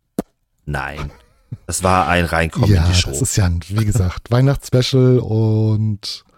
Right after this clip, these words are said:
Speaker 2: ja, da müssen, wir
Speaker 1: Ja,
Speaker 2: müssen
Speaker 1: für
Speaker 2: wir
Speaker 1: mich
Speaker 2: nicht so
Speaker 1: hatte
Speaker 2: hart
Speaker 1: das
Speaker 2: ins
Speaker 1: dann
Speaker 2: Gericht gehen.
Speaker 1: Das stimmt. Für mich hatte das dann quasi den Grundtonus gegeben, wie ich Punkte verteilen werde, ne? Weil, also,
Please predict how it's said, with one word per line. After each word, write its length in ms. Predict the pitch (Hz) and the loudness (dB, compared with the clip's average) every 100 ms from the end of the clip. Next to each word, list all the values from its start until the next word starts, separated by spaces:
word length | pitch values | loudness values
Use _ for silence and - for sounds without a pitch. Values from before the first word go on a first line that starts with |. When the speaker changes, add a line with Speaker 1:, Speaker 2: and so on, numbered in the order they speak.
| _ | _
Speaker 2:
ja, 160 | _ - _ _ _ _ | _ -20 _ _ _ _
da 160 | 82 | -12
müssen, 360 | 85 95 - 98 | -8 -8 -8 -2
wir 100 | 117 | 4
Speaker 1:
Ja, 100 | 139 | 4
Speaker 2:
müssen 80 | 147 | 6
Speaker 1:
für 60 | 131 | 6
Speaker 2:
wir 60 | |
Speaker 1:
mich 60 | 131 | 6
Speaker 2:
nicht 80 | 120 | 4
so 60 | |
Speaker 1:
hatte 140 | 151 107 | 4 4
Speaker 2:
hart 80 | 117 | 4
Speaker 1:
das 120 | 123 | 2
Speaker 2:
ins 40 | 113 | 2
Speaker 1:
dann 120 | 120 | 0
Speaker 2:
Gericht 240 | 104 - | -4 -8
gehen. 180 | - 90 - _ _ _ | -10 -10 -12 _ _ _
Speaker 1:
Das 140 | 87 - | -6 -4
stimmt. 360 | 90 73 71 - _ _ _ - | -4 -4 -10 -20 _ _ _ -2
Für 60 | 113 | -2
mich 160 | 117 | 0
hatte 180 | 120 - | 0 0
das 200 | 104 101 | 0 0
dann 140 | 101 92 | -2 -2
quasi 400 | 101 90 90 85 | 0 0 -2 -4
den 300 | 85 82 80 | -4 -4 -2
Grundtonus 760 | 110 131 - 120 113 113 - | -2 -2 -2 0 0 0 -4
gegeben, 600 | 104 95 104 101 101 104 - | -8 -6 -4 -2 -4 -8 -12
wie 160 | - 95 | -6 -6
ich 140 | - | -6
Punkte 280 | - 90 90 | -8 -6 -6
verteilen 540 | - - 101 110 107 | -8 -6 -2 0 0
werde, 460 | 98 101 110 107 110 | 0 0 -2 -4 -6
ne? 200 | 110 110 110 | -4 -4 -2
Weil, 280 | 92 85 - | -2 -2 -4
also, 280 | 90 85 76 | -4 -2 -6